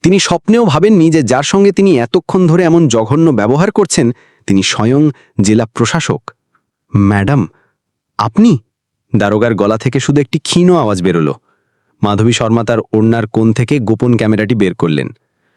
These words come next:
"আপনার প্রতিটি কথা, প্রতিটি আচরণ রেকর্ড করা হয়েছে, মিস্টার যাদব। একজন অসহায়, অন্ধ মহিলার সঙ্গে আপনার এই ব্যবহার, ছি!" দারোগার মুখ ফ্যাকাশে হয়ে গেল। তিনি হাত জোড় করে ম্যাডামের পায়ে পড়তে যাচ্ছিলেন।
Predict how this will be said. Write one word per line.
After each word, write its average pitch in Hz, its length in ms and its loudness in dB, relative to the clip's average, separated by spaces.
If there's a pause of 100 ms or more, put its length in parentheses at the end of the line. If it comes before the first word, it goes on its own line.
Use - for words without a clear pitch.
(200)
"আপনার 110 360 -4
প্রতিটি 117 440 0
কথা, 104 480 -4 (340)
প্রতিটি 117 380 0
আচরণ 123 420 0
রেকর্ড 110 360 -2
করা 117 220 -2
হয়েছে, 107 240 -2
মিস্টার 104 300 0
যাদব। 90 380 -2 (580)
একজন 110 280 0
অসহায়, 135 480 0 (100)
অন্ধ 127 340 2
মহিলার 117 380 2
সঙ্গে 131 420 0 (240)
আপনার 139 320 0
এই 135 100 0
ব্যবহার, 117 460 0 (300)
ছি!" - 200 -2 (800)
দারোগার 101 380 0
মুখ 104 280 0
ফ্যাকাশে 104 380 -4
হয়ে 85 180 -2
গেল। 73 220 -6 (520)
তিনি 131 160 2
হাত 120 220 -2
জোড় 139 200 0
করে 151 200 0
ম্যাডামের 135 340 0
পায়ে 127 260 -2
পড়তে 139 280 -2
যাচ্ছিলেন। 101 460 -2